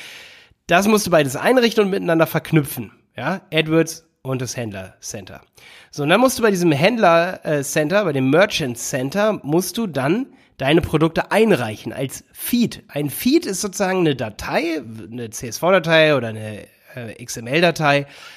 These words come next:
einfach die von der Maschine ausgelesen werden kann, wo deine Produkte drin sind, ja? Und du kannst diesen Feed, und da ist der erste Tipp, auch noch mit vielen WordPress-Plugins, wenn du das mit WordPress machst, ähm, anpassen. Oder es gibt so Mediatoren.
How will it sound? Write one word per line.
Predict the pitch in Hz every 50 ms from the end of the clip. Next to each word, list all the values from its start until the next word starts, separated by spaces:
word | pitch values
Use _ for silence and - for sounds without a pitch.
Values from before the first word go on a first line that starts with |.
| - _ _ -
einfach | 127 139 131 147
die | 131 147 143
von | 131 147
der | 147 135
Maschine | 127 127 123 - 208 226 233 214
ausgelesen | 185 190 190 - - 175 175 175 165 165 170
werden | 170 170 180 165
kann, | 165 170 170 175 175 - - - - _ _
wo | - 127 135 160 208 233
deine | 190 170 180 220 247 247
Produkte | 247 - - 294 247 320 320 - - 277 185
drin | 156 123 139 135 127 117
sind, | 98 101 - - - - - -
ja? | - 160 214
Und | - - 131 143 170
du | 175
kannst | - 170 226 277 311 - - - _ - - - - - _ -
diesen | 165 175 185 208 190
Feed, | - - - 269 277 320 330 -
und | - - 190 196 185 160 156 - -
da | - 190 214
ist | 240 214 -
der | 214 -
erste | 180 196 190 - 196 165
Tipp, | - - 269 - - -
auch | - 185 226 214 208 - - - _ _ -
noch | 165 175 196 196 - 165 - -
mit | 170 170 170 165
vielen | - - - 277 240 180 143
WordPress-Plugins, | 151 196 226 220 - - - 214 202 196 - - - - 208 190 185 196 190 165 147
wenn | 135 123
du | 120
das | 110 -
mit | 131 120 120
WordPress | 135 165 180 180 - - 175 170 165 -
machst, | 165 160 160 160 160 160 - - - _ - - - - - - _ _ -
ähm, | 160 156 160 156 165 -
anpassen. | - 180 220 233 208 220 - 156 127 - - 131 123
Oder | 110 - 180 220 226 233 233 240 208 185
es | 175 -
gibt | - 202 185 -
so | 180 185 175 175 175
Mediatoren. | 143 147 147 165 190 185 202 185 170 165 147 - - 220 247 269 233 160 127 117 107 98 95